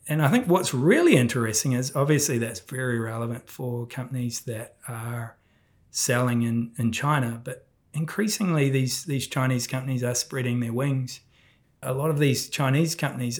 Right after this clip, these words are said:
are just much more dynamic and much more of a lean startup approach. And, and I think as New Zealand companies exporting, we need to be aware of, of the way they operate and,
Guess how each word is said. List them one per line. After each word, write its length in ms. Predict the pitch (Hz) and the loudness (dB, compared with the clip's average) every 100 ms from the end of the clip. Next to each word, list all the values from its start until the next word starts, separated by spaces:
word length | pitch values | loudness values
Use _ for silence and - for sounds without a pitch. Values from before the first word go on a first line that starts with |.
| 127 | -8
are 60 | |
just 280 | 120 127 - | -6 -6 -4
much 380 | 127 131 131 - | -4 -4 -6 -4
more 160 | 123 120 | -2 -2
dynamic 720 | 123 117 120 139 143 139 131 | -2 0 2 4 2 0 -4
and 240 | 113 110 | -6 -8
much 340 | 123 131 - 139 | -10 -12 -10 -6
more 140 | 123 | -4
of 100 | 120 | -2
a 60 | 117 | -2
lean 260 | 123 127 | -2 0
startup 460 | 113 - 123 131 - | -2 -4 -4 -4 -6
approach. 480 | - 131 123 120 131 | -6 -2 -2 -4 -8
And, 160 | 117 - | -8 -8
and 140 | 127 123 | -6 -4
I 80 | |
think 340 | 117 147 120 - | -4 -4 -4 -4
as 300 | 123 120 - | -4 -2 -2
New 100 | 127 | -2
Zealand 300 | 127 127 120 | -2 -2 -2
companies 560 | 135 135 123 117 - - _ _ _ _ - | -6 -4 -4 -4 -8 -12 _ _ _ _ -4
exporting, 720 | 151 147 - 143 123 113 113 | -2 -2 -4 -2 0 0 -2
we 100 | 117 | 0
need 220 | 123 123 | 0 -2
to 80 | 135 | -4
be 140 | 120 | -6
aware 440 | 110 113 120 120 113 | -4 -6 -4 -6 -8
of, 100 | - - | -10 -12
of 140 | 123 | -10
the 80 | 120 | -8
way 220 | 117 117 | -6 -6
they 120 | 110 | -8
operate 440 | 117 127 135 117 | -10 -10 -8 -8
and, 140 | 131 | -10